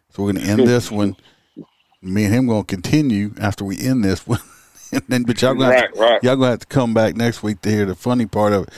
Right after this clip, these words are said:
Speaker 1: So remember to like and share, share and like,
Speaker 2: <laughs>
Speaker 1: leave a five
Speaker 2: Share and
Speaker 1: star
Speaker 2: like, baby.
Speaker 1: review. Yeah, and, uh, oh, you wanna, do you have your own podcast? You wanna put
Speaker 2: Uh, yeah, I, I'm,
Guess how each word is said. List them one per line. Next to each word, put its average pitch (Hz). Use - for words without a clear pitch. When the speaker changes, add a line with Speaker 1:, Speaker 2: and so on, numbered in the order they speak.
Speaker 1:
So -
remember 110
to 104
like 104
and 104
share, 104
share 101
and 95
like, 92
Speaker 2:
<laughs> 90
Speaker 1:
leave 98
a 92
five 101
Speaker 2:
Share 123
and 120
Speaker 1:
star 123
Speaker 2:
like, 104
baby. 110
Speaker 1:
review. 104
Yeah, 104
and, 104
uh, 98
oh, 117
you 110
wanna, 110
do 113
you 123
have 110
your 110
own 110
podcast? 90
You 92
wanna 90
put -
Speaker 2:
Uh, 147
yeah, 147
I, 147
I'm, 147